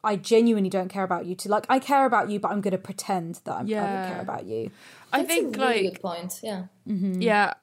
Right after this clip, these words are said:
Speaker 2: uh, B D S M's a really hard thing to do, like,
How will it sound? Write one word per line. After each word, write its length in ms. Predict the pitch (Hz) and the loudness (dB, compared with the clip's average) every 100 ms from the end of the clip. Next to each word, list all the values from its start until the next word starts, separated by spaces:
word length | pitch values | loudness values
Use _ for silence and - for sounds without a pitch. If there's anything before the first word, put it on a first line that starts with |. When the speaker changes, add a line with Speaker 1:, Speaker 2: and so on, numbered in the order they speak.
| _ - | _ -8
Speaker 2:
uh, 60 | - - - - - | -8 -8 -12 -12 -4
B 100 | 320 | -2
D 80 | 392 | -2
S 100 | 381 | -2
M's 180 | 330 202 | -4 -2
a 20 | |
really 280 | 214 226 214 | 0 2 0
hard 380 | 214 214 208 | 0 0 0
thing 320 | 196 185 180 180 | -4 -6 -6 -10
to 120 | 202 | -8
do, 360 | - 185 180 175 | -6 -4 -4 -6
like, 380 | - - - | -6 -6 -10